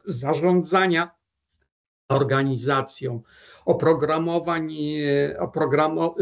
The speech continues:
danych pochodzących z oprogramowań służących, e, zarządzaniem relacji z klientami, time trackingiem, no i dedykowanym systemom do zarządzania projektami.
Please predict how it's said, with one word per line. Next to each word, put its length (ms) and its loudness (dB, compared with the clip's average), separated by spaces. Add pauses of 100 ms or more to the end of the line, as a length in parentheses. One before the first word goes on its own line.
danych 400 0
pochodzących 680 -6
z 120 -4
oprogramowań 960 -2
służących, 1120 -2
e, 580 2
zarządzaniem 1300 2
relacji 600 2
z 120 -10
klientami, 880 -2 (280)
time 340 4
trackingiem, 1000 0 (360)
no 80 2
i 120 4
dedykowanym 720 0
systemom 840 -4
do 140 0
zarządzania 1200 0
projektami. 800 -8